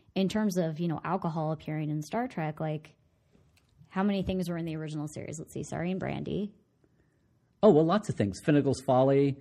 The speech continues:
Speaker 1: But definitely
Speaker 2: Uh, yes.
Speaker 1: not as much as there is now as soon as Deep Space Nine came along and there was an actual bar.
Speaker 2: Well, true.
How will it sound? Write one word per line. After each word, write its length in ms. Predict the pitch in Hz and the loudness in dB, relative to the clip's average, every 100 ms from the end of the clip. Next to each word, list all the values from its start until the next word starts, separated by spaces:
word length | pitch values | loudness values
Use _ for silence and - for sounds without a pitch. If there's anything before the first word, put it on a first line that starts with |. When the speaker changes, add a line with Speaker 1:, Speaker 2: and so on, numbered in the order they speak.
| - | 2
Speaker 1:
But 260 | 233 - | 2 4
definitely 460 | 226 294 392 330 - | 6 6 8 8 8
Speaker 2:
Uh, 40 | |
yes. 40 | - | 8
Speaker 1:
not 160 | 254 | 6
as 140 | 247 226 | 4 4
much 180 | 233 233 | 4 4
as 120 | 220 | 2
there 180 | 226 208 | 4 4
is 180 | 190 | 4
now 600 | 214 269 240 185 180 185 | 4 4 6 6 6 4
as 120 | - 190 | 4 0
soon 140 | 233 220 | 2 2
as 120 | 208 | 2
Deep 200 | 175 202 | 0 -2
Space 260 | - 185 220 | 0 0 2
Nine 240 | 240 277 | 4 4
came 220 | 226 185 | 4 2
along 580 | 175 170 170 160 160 160 - - - - 240 | 0 0 0 0 -2 -6 -12 -20 -20 -2 4
and 120 | 247 | 8
there 100 | 233 | 8
was 140 | 220 220 | 6 6
an 100 | 196 | 4
actual 400 | 202 - 247 226 | 2 4 6 8
bar. 560 | 277 320 220 180 180 | 10 10 8 4 6
Speaker 2:
Well, 160 | 190 180 | 8 8
true. 360 | 185 269 180 | 6 6 6